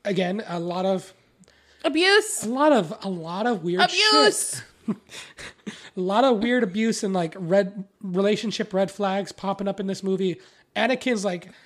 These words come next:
Speaker 1: growing cold and distant to his wife, and it's like, damn, that's kinda cold, man. Like, as someone who went through a breakup recently, I was like, damn.
Speaker 2: Recently?
Speaker 1: A year ago. The
Speaker 2: Is that
Speaker 1: most
Speaker 2: recent?
Speaker 1: To me, it is, 'cause I haven't had a relationship since then that's been, like, that level of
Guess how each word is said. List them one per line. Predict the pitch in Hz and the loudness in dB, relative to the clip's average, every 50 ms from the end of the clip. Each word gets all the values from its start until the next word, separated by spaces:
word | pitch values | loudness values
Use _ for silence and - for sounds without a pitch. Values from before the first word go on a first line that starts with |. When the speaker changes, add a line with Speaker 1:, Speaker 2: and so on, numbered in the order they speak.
| _ _ _ _ 160 151 | _ _ _ _ -14 -4
Speaker 1:
growing | 143 185 196 202 202 196 196 - | 0 2 2 4 2 0 -2 -6
cold | - - 202 190 190 196 185 | -6 -4 -2 -2 -2 -2 -2
and | 180 160 139 | -4 -6 -6
distant | 165 170 - - 196 185 180 - | -8 -10 -8 -8 -10 -10 -10 -8
to | - 208 | -4 -4
his | 180 175 147 151 | -4 -4 -4 -4
wife, | 156 160 170 175 170 - | -6 -4 -4 -6 -6 -8
and | 175 170 | -8 -8
it's | 160 - | -8 -6
like, | 180 165 143 - - _ _ _ _ _ _ _ | -8 -8 -8 -12 -18 _ _ _ _ _ _ _
damn, | - - 180 208 214 190 165 147 139 127 123 | -10 -6 -4 -2 -2 -4 -6 -8 -10 -12 -14
that's | 185 - - | -14 -14 -10
kinda | - - 220 151 139 | -4 -4 -4 -4 -6
cold, | - - 202 196 190 175 156 143 | -6 -4 -2 -2 -2 -2 -4 -4
man. | 175 170 170 170 165 165 143 - _ _ _ _ _ _ _ - | -6 -6 -4 -6 -6 -8 -10 -12 _ _ _ _ _ _ _ -4
Like, | - 208 196 - | 0 0 0 2
as | - 220 233 214 - | 2 2 2 2 2
someone | - 277 262 254 240 226 214 | -2 -2 0 0 0 -2 -2
who | 165 214 214 | -2 -2 -2
went | 185 185 196 196 190 | 0 0 -2 -2 -4
through | - 214 190 | -4 -4 -4
a | 170 | -2
breakup | 147 185 185 180 180 190 175 165 - - | -2 -2 -2 -2 -2 -4 -6 -6 -8 -8
recently, | 160 170 170 - - 180 151 160 165 | -6 -6 -6 -4 -6 -8 -10 -8 -8
I | 160 | -6
was | 175 170 160 | -8 -6 -6
like, | 160 143 - - | -8 -10 -10 -8
damn. | 185 185 220 233 | -6 -4 -2 0
Speaker 2:
Recently? | 302 330 370 440 - - 494 508 392 370 427 523 539 571 587 587 571 - _ _ - | 2 4 4 2 2 0 -2 -2 0 0 0 0 0 0 0 -2 -6 -14 _ _ -4
Speaker 1:
A | 226 202 | -2 0
year | 175 170 202 196 190 | 0 2 2 2 2
ago. | 185 165 185 185 180 180 185 196 170 - - _ _ _ _ _ _ - | 2 2 2 0 2 2 2 0 0 -4 -8 _ _ _ _ _ _ -8
The | 185 - - | 0 0 2
Speaker 2:
Is | - | 4
that | 220 302 330 302 | 6 4 4 4
Speaker 1:
most | 269 269 | 2 0
Speaker 2:
recent? | 285 302 - - - 381 403 415 359 - _ - - - | -2 -2 -2 -2 -4 -4 -4 -4 -6 -10 _ -20 -20 -12
Speaker 1:
To | - - 208 | -6 -4 -4
me, | 202 277 311 | -2 0 0
it | 311 214 180 | 0 0 0
is, | 180 190 196 180 | 0 0 -2 -4
'cause | - - 220 | -6 -6 -6
I | 196 | -4
haven't | 180 226 226 214 | -2 -2 -4 -2
had | 190 226 214 | -4 -4 -4
a | 190 | -4
relationship | 180 185 185 196 185 - 208 180 - 190 160 - - | -4 -4 -4 -4 -6 -6 -10 -12 -12 -12 -14 -14 -12
since | - 160 147 - | -12 -12 -12 -12
then | - 160 156 | -12 -10 -10
that's | 156 143 - | -12 -12 -12
been, | - 180 170 | -10 -10 -8
like, | 170 165 156 139 - | -8 -8 -10 -12 -10
that | 156 170 160 160 - - | -10 -8 -8 -8 -8 -8
level | 170 170 165 156 165 165 165 156 | -8 -8 -8 -6 -6 -6 -6 -6
of | 147 143 143 139 - - | -8 -10 -14 -18 -20 -20